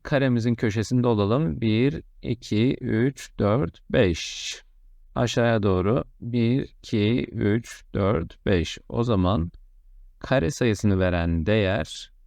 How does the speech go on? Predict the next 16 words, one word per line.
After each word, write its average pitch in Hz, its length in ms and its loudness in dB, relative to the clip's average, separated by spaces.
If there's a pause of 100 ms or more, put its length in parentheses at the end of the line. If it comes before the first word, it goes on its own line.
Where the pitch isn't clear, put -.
(100)
ifade 113 720 0
beş 135 280 -2
çarpı 131 420 -2
beş 156 200 0
olacak. 95 440 0 (720)
Beş 139 220 0
çarpı 135 320 0
beş 131 180 0
şıklarda 127 560 -2
var 110 180 4
mı? 156 240 2
Var. 90 280 0 (100)
A 113 200 2
seçeneğinde 95 640 0
bunu 117 240 0
bulduk. 110 500 0